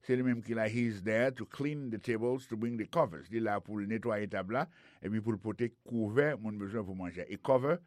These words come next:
cover in a restaurant usually carries a fork, a knife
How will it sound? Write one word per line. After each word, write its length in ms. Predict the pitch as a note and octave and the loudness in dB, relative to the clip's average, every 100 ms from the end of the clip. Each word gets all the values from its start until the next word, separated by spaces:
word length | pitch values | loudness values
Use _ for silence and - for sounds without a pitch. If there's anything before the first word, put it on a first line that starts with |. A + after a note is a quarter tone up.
| _ | _
cover 320 | - D#3+ A#2+ G#2+ | 2 4 4 -2
in 80 | |
a 100 | G2 | -2
restaurant 380 | G#2 C3+ - G#2 F#2+ | 0 0 -2 -4 -4
usually 320 | A#2 A2+ G2+ | -4 0 -2
carries 500 | F#2+ B2 F#2 F2+ A#2 - | 0 0 0 -2 -6 -6
a 40 | |
fork, 580 | G#2+ - A2+ G2+ D#3 - - _ _ _ _ | -8 0 2 4 0 -4 -20 _ _ _ _
a 60 | F#2+ | -4
knife 500 | G#2 G#2 A2 C3+ | 0 2 2 0